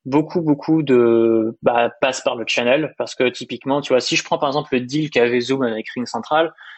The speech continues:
Ring Central est un revendeur de la solution Zoom en white label ou en grey label, enfin peu importe. Et donc du coup, il y a beaucoup, beaucoup de, de revenus de la part de Zoom qui vient depuis les channels. Aujourd'hui, nous, on n'est pas encore dans une position, on est capable d'offrir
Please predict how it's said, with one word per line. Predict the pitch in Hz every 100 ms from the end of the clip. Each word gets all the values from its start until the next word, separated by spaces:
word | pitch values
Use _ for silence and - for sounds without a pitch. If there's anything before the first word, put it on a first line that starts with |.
| _
Ring | 131 117
Central | 117 - 147 156
est | 147 143 131
un |
revendeur | 117 117 120 127 131
de | 123
la | 117
solution | - 120 117 120 110
Zoom | 135 151 120 -
en | 127
white | 123 123 -
label | 117 131 139 135
ou | 117 123 127
en | 120 123 113 107
grey | 110 120
label, | 117 107 123
enfin | 135 113 -
peu |
importe. | 117 110 - -
Et |
donc | 120 123
du | 123 123
coup, | 143 156 - - - _
il | 127
y |
a | 113
beaucoup, | 139 160 165
beaucoup | 143 - 151
de, | 131 123 117 120
de | 120
revenus | 120 123 135
de | 131
la | 113
part | 120
de | 117
Zoom | 123 147
qui | - 127
vient | 127 135
depuis | 127 - 127
les | 120
channels. | 139 123 110 - - - -
Aujourd'hui, | 139 143 139 151 180
nous, | 165
on | 143
n'est |
pas | 123 185
encore | 185 170
dans |
une | 143 135
position, | 139 135 - 160
on | 147
est | 123
capable | 135 156 139
d'offrir | 135 - 151